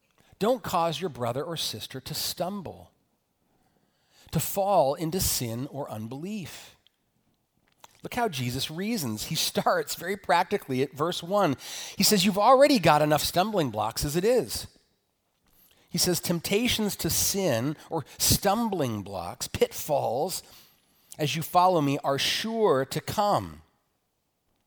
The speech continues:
Because we live in a world with sp-,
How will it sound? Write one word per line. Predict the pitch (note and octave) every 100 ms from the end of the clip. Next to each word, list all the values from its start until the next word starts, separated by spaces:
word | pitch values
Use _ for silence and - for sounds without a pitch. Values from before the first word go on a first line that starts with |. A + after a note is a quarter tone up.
| _ _ _ _ _ _ _ _
Because | - D3 F#3
we | F3+
live | D3+ D3+
in |
a | F#3
world | A2+ A2+ C3+
with | E3 -
sp-, | -